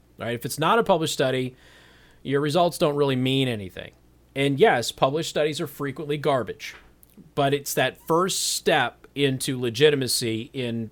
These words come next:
scientific research. So they didn't tell anybody what the results were. They were asked if it could be that these three science journals that refused to publish this study, um,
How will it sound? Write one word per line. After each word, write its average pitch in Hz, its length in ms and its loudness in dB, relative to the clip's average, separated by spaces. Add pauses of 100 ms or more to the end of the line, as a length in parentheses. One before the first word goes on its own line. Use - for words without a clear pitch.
(100)
scientific 117 500 -6
research. - 520 -8 (720)
So 180 220 2
they 160 140 0
didn't 220 380 0
tell 214 440 -2
anybody 131 760 -4
what 143 400 -2
the 165 60 -8
results 165 540 -2
were. 90 180 -4
They 123 120 -2
were 220 280 6
asked 160 640 2 (1040)
if 175 300 4
it 151 160 -2
could 214 320 4
be 170 280 2
that 143 260 0 (120)
these 127 520 -6
three 175 280 -6
science 151 440 0
journals 135 320 -2
that 135 80 -6
refused 143 380 -4
to 165 40 -2
publish 147 380 0
this 151 120 -4
study, 110 460 -4 (560)
um, 113 340 -8